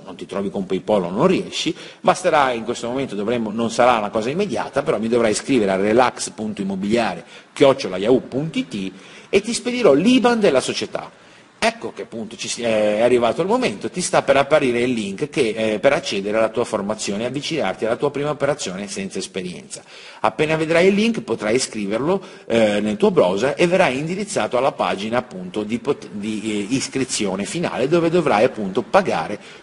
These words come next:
con PayPal. Eccolo, è comparso adesso, prenditi un po' di secondi, segnatelo, puoi scriverlo con calma.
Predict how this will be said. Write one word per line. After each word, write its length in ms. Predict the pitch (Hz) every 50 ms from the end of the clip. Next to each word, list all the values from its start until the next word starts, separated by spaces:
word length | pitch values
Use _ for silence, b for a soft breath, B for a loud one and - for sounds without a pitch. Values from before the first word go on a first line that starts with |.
| B
con 220 | - - 156 147 -
PayPal. 580 | - 104 107 107 104 - - - - - - - b b b b b b b b b _ _ _ - _ _ _ _ _ _ _ _ _
Eccolo, 460 | - 160 131 - - 90 90 90 - -
è 100 | - -
comparso 500 | - 117 107 98 101 95 - - - 220
adesso, 640 | 262 - - - - - - 185 262 247 - - - - _ _ _ _ _ _ _ _ -
prenditi 640 | - 147 135 123 120 98 107 107 98 90 - - - - - - -
un 260 | - 104 104 92 -
po' 140 | - - 113
di 140 | 104 107 101
secondi, 580 | - - 98 - 113 113 104 101 98 101 95 90 -
segnatelo, 800 | - - - 131 98 90 87 90 104 - - 156 180 226 277 277 - - - - _ _ _ _ _ _ _ _ _ _ _ _ b b b b b
puoi 140 | b 117 104
scriverlo 400 | - - 110 95 87 87 104 131
con 180 | - 185 202
calma. 600 | 202 190 - - - - - 214 156 165 - -